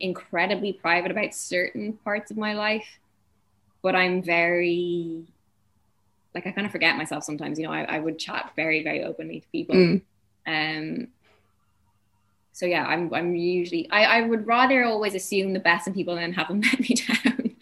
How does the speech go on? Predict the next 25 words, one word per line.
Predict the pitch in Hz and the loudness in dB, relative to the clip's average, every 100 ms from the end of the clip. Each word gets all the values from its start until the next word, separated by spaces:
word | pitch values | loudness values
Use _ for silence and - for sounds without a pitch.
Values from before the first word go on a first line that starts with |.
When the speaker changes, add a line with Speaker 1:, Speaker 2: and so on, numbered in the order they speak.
| - - | 4 10
Speaker 2:
Yeah. | 262 233 214 196 165 165 | 12 12 10 10 10 8
Speaker 1:
than, | - - - - - | 2 -8 -16 -12 -2
than | 180 180 | 2 2
be, | 185 170 165 - - - _ - | 2 2 0 -4 -14 -20 _ 2
which | 285 | 4
I | 262 | 6
don't | 320 | 6
know, | 170 165 - | 4 0 2
I | 190 | 4
don't | 233 | 6
actually | - - 190 | 4 2 0
know | 175 | 0
which | 160 | -2
is | 151 | 0
right, | 175 160 - | 2 2 2
or | 190 185 | 2 4
be | 190 | 4
kind | 190 | 0
of | 175 | -2
a | |
bit | 165 - | -2 -2
more | 170 165 | -4 0
wary | 156 160 160 165 170 - | 2 2 0 -2 -4 -4
and | 151 151 | -4 -6
slowly | - 160 156 160 - - 277 | -6 -4 -2 -2 -2 -2 -4